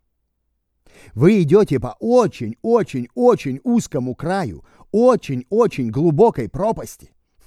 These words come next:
Это просто потрясающе. Это просто <laughs> ого-го. Не сходите с этого края. Преклер неожиданно говорит:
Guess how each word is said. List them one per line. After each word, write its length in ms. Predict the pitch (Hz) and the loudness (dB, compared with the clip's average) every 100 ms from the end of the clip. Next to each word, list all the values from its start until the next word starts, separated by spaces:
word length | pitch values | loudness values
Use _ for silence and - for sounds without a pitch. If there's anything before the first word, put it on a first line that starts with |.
| - _ _ _ _ _ _ _ - | -20 _ _ _ _ _ _ _ -10
Это 180 | 123 | -8
просто 400 | 135 226 247 - | -2 0 -2 -4
потрясающе. 840 | - 131 120 - 214 175 101 - - _ _ _ _ _ _ _ _ _ _ _ _ _ - | -6 -6 -8 -4 -2 0 -4 -10 -20 _ _ _ _ _ _ _ _ _ _ _ _ _ -14
Это 180 | 107 120 | -10 -6
просто 400 | 143 131 131 101 - - _ _ _ - - | -6 -6 -6 -8 -14 -20 _ _ _ -20 -16
<laughs> 80 | 143 - - _ _ _ | -16 -16 -20 _ _ _
ого-го. 880 | 151 127 143 117 101 156 175 120 82 _ _ _ _ _ - | -2 2 2 2 0 2 2 -2 -8 _ _ _ _ _ -10
Не 140 | 113 | -6
сходите 500 | 123 - 120 139 160 | -6 -6 -6 -4 -4
с 80 | 185 | -4
этого 300 | 156 143 143 | -4 -6 -8
края. 480 | - 127 123 113 - _ _ _ _ _ _ _ _ _ _ _ _ _ _ _ _ - | -8 -10 -8 -10 -12 _ _ _ _ _ _ _ _ _ _ _ _ _ _ _ _ -12
Преклер 420 | - 143 151 196 - | -2 -2 2 2 2
неожиданно 580 | 127 123 113 147 135 117 | -2 -2 -2 -2 -4 -4
говорит: 400 | 113 101 76 | -6 -8 -12